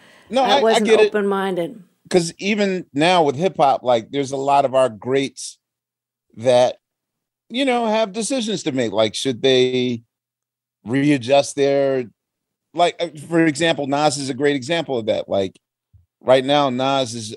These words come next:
Speaker 1: about to see probably some of his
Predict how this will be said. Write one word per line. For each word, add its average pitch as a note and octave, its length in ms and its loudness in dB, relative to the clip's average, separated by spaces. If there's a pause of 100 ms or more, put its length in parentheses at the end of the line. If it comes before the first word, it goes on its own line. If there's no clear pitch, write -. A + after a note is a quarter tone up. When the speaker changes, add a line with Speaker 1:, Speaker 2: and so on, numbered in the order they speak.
Speaker 1:
about B2 440 2
to A#2 80 -10
see A#2 760 -6 (880)
probably B2+ 720 0
some B2+ 200 0
of A#2+ 140 -4
his A#2 540 -4